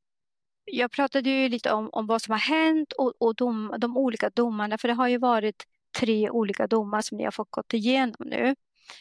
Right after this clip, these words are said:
Eh, och vi kommer att gå in på dem lite senare i intervjun, men nu när du har fått, när ni har fått den här slutliga domen att han har fått livstids fängelsestraff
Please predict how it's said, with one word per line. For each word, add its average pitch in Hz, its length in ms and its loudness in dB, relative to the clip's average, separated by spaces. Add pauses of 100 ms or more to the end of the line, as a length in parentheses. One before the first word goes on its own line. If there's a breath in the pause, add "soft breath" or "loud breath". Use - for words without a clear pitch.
(320 loud breath)
Eh, 220 240 0
och 220 160 0
vi 220 60 0
kommer 247 280 0
att 233 80 -2
gå 254 80 2
in 254 200 2
på 262 100 -2
dem 220 200 0
lite 214 200 -4
senare 240 440 0
i 226 40 2
intervjun, 226 680 2
men 240 340 -2 (160)
nu 254 540 2
när 233 180 0
du 220 100 2
har 214 140 2
fått, 240 340 -2
när 233 180 -2
ni 226 60 -2
har 220 80 0
fått - 280 -2 (100)
den 254 180 0
här 202 280 -2
slutliga - 680 0
domen - 500 -2
att - 160 -4 (380)
han 226 220 -2
har - 80 -4
fått - 440 -8
livstids - 880 -2 (420)
fängelsestraff - 840 -6